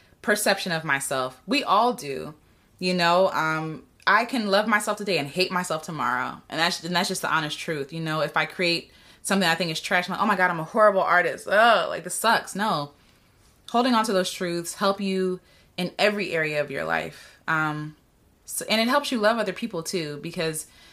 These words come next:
if you know that truth about yourself, you know that truth about somebody else,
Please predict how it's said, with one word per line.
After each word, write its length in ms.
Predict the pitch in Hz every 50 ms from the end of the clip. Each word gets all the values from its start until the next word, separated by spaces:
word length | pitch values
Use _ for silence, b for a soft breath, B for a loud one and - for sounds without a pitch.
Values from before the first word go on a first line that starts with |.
| B B
if 140 | B 180 -
you 120 | 247 311
know 200 | 320 302 254 214
that 260 | 196 175 185 196 - -
truth 240 | - 233 208 208
about 220 | 190 180 175 - 160
yourself, 340 | 165 170 - 180 170 170 208
you 80 | 214
know 120 | 208 185 175
that 180 | 175 160 -
truth 160 | - 196 165
about 160 | 151 160 147 -
somebody 340 | - 170 160 156 151 -
else, 440 | - 151 156 165 175 170 - - -